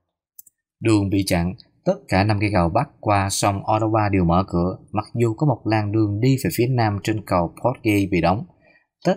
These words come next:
cả các lối qua Queensway hiện đã được mở. Cảnh sát đã hạn chế khu vực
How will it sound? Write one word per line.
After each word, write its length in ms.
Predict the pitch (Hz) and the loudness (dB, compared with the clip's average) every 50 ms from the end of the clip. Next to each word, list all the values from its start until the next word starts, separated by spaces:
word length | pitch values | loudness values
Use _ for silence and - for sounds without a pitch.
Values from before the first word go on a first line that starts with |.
| - - - | -2 -4 -4
cả 240 | 92 87 85 87 - | 0 0 0 0 0
các 220 | - 120 - - 110 | -2 -6 -4 -4 -2
lối 240 | 110 113 123 147 160 - | 0 0 2 0 0 -2
qua 340 | - 113 107 101 98 98 - - | -2 0 0 0 0 -2 -4 -4
Queensway 540 | - - 117 107 110 - - 120 117 120 110 - _ _ _ _ _ _ - | -2 0 2 2 2 0 0 0 -2 -2 -2 -6 _ _ _ _ _ _ 0
hiện 300 | 98 92 90 92 101 - | 0 2 2 0 -2 -2
đã 100 | 98 98 | 0 0
được 200 | 95 98 85 - | 0 0 0 0
mở. 220 | 87 82 82 90 85 - _ _ _ _ _ _ _ _ _ - | 0 0 0 0 -2 -8 _ _ _ _ _ _ _ _ _ -2
Cảnh 260 | - 101 98 110 139 | 0 2 2 2 2
sát 260 | 147 - 165 180 214 | 2 2 0 0 0
đã 80 | 226 165 139 | 0 -2 0
hạn 300 | - 92 90 92 101 101 | 0 0 0 0 0 -2
chế 320 | - - 127 135 151 170 180 - - _ | -2 0 2 2 2 2 0 -2 -10 _
khu 220 | - 147 139 131 127 - | 0 2 2 2 2 0
vực 160 | 104 92 - | -2 -4 -4